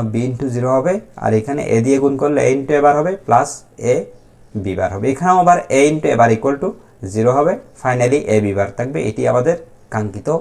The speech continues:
উত্তর। তিন নম্বর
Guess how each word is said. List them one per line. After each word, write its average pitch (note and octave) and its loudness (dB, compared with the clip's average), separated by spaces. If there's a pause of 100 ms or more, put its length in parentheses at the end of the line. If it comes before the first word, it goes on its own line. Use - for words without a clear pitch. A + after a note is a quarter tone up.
(300)
উত্তর। - -12 (3000)
তিন D#3 0
নম্বর F#3+ 4